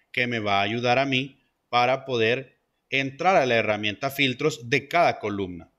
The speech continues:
Para poder habilitar o inhabilitar esta herramienta en cualquier base de datos, voy a mostrarles un comando de teclados. Ustedes pueden presionar la tecla Shift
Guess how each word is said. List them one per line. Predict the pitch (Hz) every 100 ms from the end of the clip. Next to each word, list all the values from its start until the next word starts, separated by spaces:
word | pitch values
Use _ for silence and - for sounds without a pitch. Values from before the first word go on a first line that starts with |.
| _ _ _ _ _ _ _
Para | - 135 135
poder | 131 127 135 170 -
habilitar | 139 131 120 107 - 131 104 - -
o | 98 98
inhabilitar | 117 131 135 131 131 135 117 92
esta | 101 104 -
herramienta | 120 131 135 131 107
en | 95
cualquier | - 87 87 - 123
base | 107 101 -
de | 123 135
datos, | 139 113 - 117 - _ - _ _ - - - _
voy | 127 156
a | 170
mostrarles | 180 - 151 147 139 151 - _
un | 139 143
comando | 143 139 127 117 113
de | 110
teclados. | 110 - 143 143 98 85 - _ _ _ _ _ _ _ _ _
Ustedes | 123 120 131 123 143 143
pueden | - 135 131
presionar | 139 143 151 143 143 127
la | 101 -
tecla | 104 127 131 135
Shift | 147 143 143